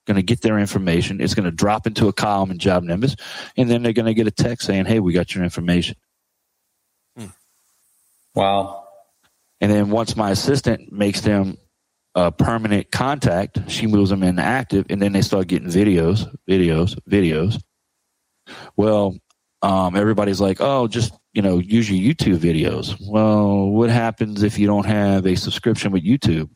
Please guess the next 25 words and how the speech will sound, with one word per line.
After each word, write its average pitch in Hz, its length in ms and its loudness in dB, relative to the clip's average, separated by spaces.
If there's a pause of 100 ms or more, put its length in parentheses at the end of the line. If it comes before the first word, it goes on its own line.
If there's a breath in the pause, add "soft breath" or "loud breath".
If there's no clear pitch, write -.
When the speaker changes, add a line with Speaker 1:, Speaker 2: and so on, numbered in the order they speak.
(120)
Speaker 1:
Then 104 180 0
you 98 100 0
get 95 280 0
a 90 60 -2
five-second 95 760 -2 (260)
commercial, 107 480 -2 (1200)
right? 95 220 0 (720)
Speaker 2:
Right. 95 240 -2 (880)
Speaker 1:
Well, 98 640 2 (640)
if 104 140 2
you 101 80 4
do 101 160 2
a 98 60 2
little 92 180 2
research, 101 520 0
you'll 90 180 0
learn 117 380 0
that 90 240 2 (1000)
people's 120 300 0
attention 120 460 -2
span 87 360 0
is 87 120 0
about 85 300 -2
ten 95 160 0
seconds, - 540 -4